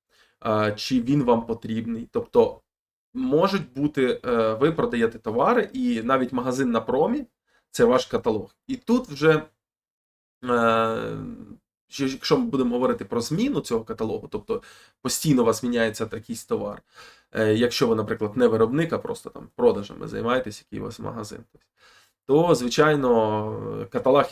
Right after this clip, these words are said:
каталог, який треба передруковувати, це трішки, скажімо, може бути затратно. Хоча роблять такі каталоги, де вставляються фотографії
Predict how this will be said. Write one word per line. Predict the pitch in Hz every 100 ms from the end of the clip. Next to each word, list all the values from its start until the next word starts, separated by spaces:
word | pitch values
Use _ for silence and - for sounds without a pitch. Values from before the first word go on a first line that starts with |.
| 117
каталог, | 127 131 135
який | - 123
треба | 117 120 110
передруковувати, | - 156 160 160 165 185 170 151 147 120
це | - - 113 117 120 120 110 -
трішки, | 120 117 - - 110 107 107 107 104 101 98 90 -
скажімо, | - - 107 104 104 104 98 87 85 78 50 50 _ _
може | - 226
бути | 214 214
затратно. | - 254 208 262 151
Хоча | 202 202 240
роблять | 208 185 180
такі | - -
каталоги, | 165 170 196 160
де | 135
вставляються | 131 - 143 143 127 120
фотографії | 120 127 139 147 - 110 104